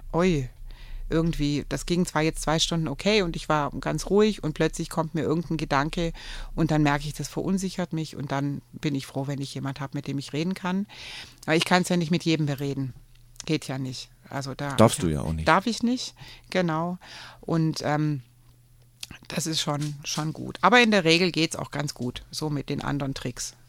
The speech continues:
Speaker 2: Dass, wenn du dann zu Hause bist, dann hast du's eigentlich schon abgeschüttelt mit den Tricks.
Speaker 1: Genau.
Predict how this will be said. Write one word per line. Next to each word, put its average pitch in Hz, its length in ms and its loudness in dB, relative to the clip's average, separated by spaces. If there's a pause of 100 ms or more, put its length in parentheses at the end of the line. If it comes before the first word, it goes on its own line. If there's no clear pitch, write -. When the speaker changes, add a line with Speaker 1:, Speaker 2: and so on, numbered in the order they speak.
(160)
Speaker 2:
Dass, 101 240 6
wenn 107 160 10
du 113 140 12
dann 107 240 10
zu 113 200 6
Hause 107 280 10
bist, - 340 6
dann 110 220 10
hast 107 220 6
du's 110 180 6
eigentlich 107 340 10
schon 107 160 10
abgeschüttelt - 720 2 (160)
mit 95 160 0
den 90 140 4
Tricks. - 320 -2
Speaker 1:
Genau. 165 440 4